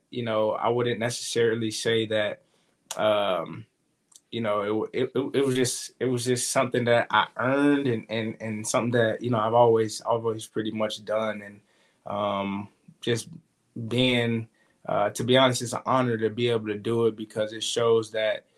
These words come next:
you know, m-, you know, my teammates respect me and my, my coaches respect me. And, um, they know that,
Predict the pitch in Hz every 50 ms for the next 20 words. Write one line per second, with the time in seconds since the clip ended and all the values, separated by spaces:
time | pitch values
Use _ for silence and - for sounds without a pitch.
0 | _ _ _ _ _ _ - 113 110 110 107 104 104 104 - 73 82 82 - _
1 | - 127 120 113 110 110 107 104 110 - - 120 117 120 117 117 113 107 110 107
2 | - - - 120 117 113 113 113 110 110 110 110 107 104 104 101 90 - - 107
3 | 104 - - - - - 117 110 107 107 107 - - - 113 113 110 117 110 107
4 | 107 107 - _ _ _ _ _ _ _ - - 107 113 107 107 107 107 104 104
5 | 104 107 - - _ _ - 107 107 107 104 101 101 98 98 95 95 95 104 110
6 | 101 110 117 113 113 113 113 113 110 110 110 110 107 107 101 92 -